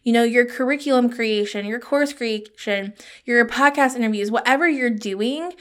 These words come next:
the week before all of your calls, so that when you go into your call week, all you have to think about is showing up for your clients or your interviews or whatever else you are doing.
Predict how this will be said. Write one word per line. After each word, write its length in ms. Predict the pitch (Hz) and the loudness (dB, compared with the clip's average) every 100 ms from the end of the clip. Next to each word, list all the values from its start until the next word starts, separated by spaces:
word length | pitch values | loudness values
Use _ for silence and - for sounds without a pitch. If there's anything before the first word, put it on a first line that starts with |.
| - - _ _ _ | -20 -20 _ _ _
the 220 | 220 220 247 | 0 2 2
week 460 | 226 254 240 - | 2 0 -4 0
before 600 | 254 247 254 240 220 - | 2 4 6 6 6 4
all 220 | 220 233 | 2 2
of 100 | 226 | 2
your 160 | 214 202 | 0 -4
calls, 440 | 208 240 233 208 | -4 0 2 2
so 60 | 214 | 2
that 220 | 220 214 | 2 2
when 160 | 220 262 | 2 0
you 260 | 302 214 - | 0 -2 -2
go 340 | 226 247 254 | 0 4 4
into 460 | 247 226 240 247 226 | 4 2 2 0 -2
your 220 | 202 202 | -2 -4
call 440 | 202 - 233 247 233 | -6 -2 4 4 4
week, 360 | 214 208 - - - - _ | 0 -6 -12 -18 -20 -20 _
all 160 | 240 311 | 0 2
you 140 | 339 | 2
have 180 | 285 277 | 2 2
to 80 | 269 | 0
think 240 | 220 226 254 | -2 -2 0
about 400 | 214 196 202 - - - | 0 2 0 -4 -6 -2
is 120 | 240 | 0
showing 420 | - 254 247 233 | 2 4 4 2
up 180 | 214 208 | -2 -2
for 80 | 208 | -4
your 140 | 196 | -6
clients 680 | 190 - 226 254 330 339 - - - | -6 -2 0 0 -2 -4 -10 -14 -8
or 80 | 220 | -4
your 120 | 208 | -2
interviews 720 | 208 240 254 254 285 302 311 - - - | 0 2 2 0 -2 0 -2 -4 -16 -4
or 60 | 226 | 4
whatever 540 | 226 214 220 269 269 | 4 4 2 0 2
else 320 | 214 208 208 214 | 0 0 -2 -8
you 120 | 185 | -6
are 120 | 175 | -8
doing. 420 | 202 214 - 247 | -10 -12 -12 -16